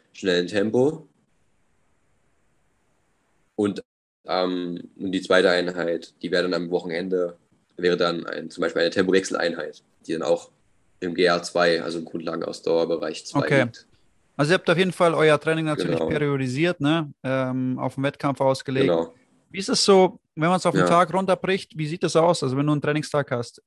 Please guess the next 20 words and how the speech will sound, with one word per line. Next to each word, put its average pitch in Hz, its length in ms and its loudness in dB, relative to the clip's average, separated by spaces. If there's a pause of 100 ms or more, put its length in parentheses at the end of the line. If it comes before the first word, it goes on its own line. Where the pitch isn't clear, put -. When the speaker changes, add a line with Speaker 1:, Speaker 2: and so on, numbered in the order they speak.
(140)
Speaker 2:
m, 131 760 -4
wie 143 80 2
viel 143 140 -4
schläfst 175 400 4
du, 180 240 4
wann 143 180 4
isst 156 200 0
Speaker 1:
Na, 98 80 4
Speaker 2:
du, 101 60 8
Speaker 1:
wir 104 120 8
haben 110 420 2 (140)
Speaker 2:
was 156 220 2
isst - 240 -6
du? 160 180 -2 (1700)
Speaker 1:
Mhm. 98 540 -4 (960)
Ähm, 98 680 0 (1500)
schlafen 127 380 0
tue 135 160 -4
ich 139 120 -8
bis, 120 480 -4